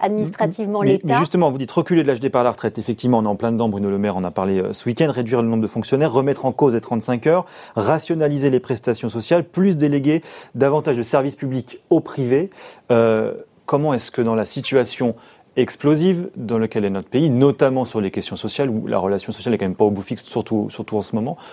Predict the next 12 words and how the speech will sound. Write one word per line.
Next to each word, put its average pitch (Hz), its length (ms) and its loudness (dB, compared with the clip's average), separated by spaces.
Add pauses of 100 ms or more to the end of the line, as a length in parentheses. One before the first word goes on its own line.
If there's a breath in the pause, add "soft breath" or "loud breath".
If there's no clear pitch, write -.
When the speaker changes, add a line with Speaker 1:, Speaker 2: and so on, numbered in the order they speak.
Speaker 2:
comment 123 240 2
est-ce 117 160 -2
qu'on 113 140 0
fait 104 200 0
ça ? - 180 -6 (220 loud breath)
Ça - 100 -14
s'appelle 98 240 0
de 98 80 2
l'austérité, 101 520 -2
ça. - 160 -14 (340)
Speaker 1:
Non, 185 200 -2 (200)
justement. 175 460 -4